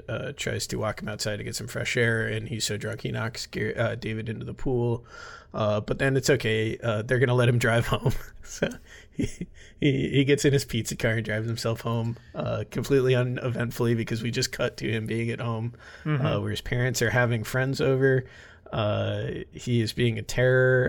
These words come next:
Speaker 1: and singing to his mom's old
Speaker 2: He's
Speaker 1: friend,
Speaker 2: like
Speaker 1: Miss Roswell, about how he wants to fuck her.
Speaker 2: Yeah, trying to hit on her. Uh, then,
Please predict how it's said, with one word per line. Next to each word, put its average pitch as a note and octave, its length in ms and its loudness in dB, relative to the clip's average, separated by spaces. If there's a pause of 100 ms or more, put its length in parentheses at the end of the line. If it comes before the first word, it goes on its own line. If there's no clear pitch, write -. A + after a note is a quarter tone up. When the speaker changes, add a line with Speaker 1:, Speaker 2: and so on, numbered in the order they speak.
(100)
Speaker 1:
and A#2 240 0
singing A#2+ 540 2
to A#2 260 0
his A#2 220 0
mom's A#2 340 0
old A2+ 200 -2
Speaker 2:
He's C3 100 -2
Speaker 1:
friend, C3+ 240 2
Speaker 2:
like A#2 40 -6
Speaker 1:
Miss A2+ 240 -2
Roswell, B2+ 540 4
about A#2 260 4
how B2 80 2
he A2+ 140 2
wants A#2 240 0
to A#2+ 80 -2
fuck - 360 0
her. D3+ 140 2
Speaker 2:
Yeah, D3 140 2
trying D#3+ 300 0
to D#3 80 2
hit C3+ 200 6
on C#3+ 220 4
her. C#3+ 260 -2 (120)
Uh, A2+ 440 -2
then, A#2+ 420 -4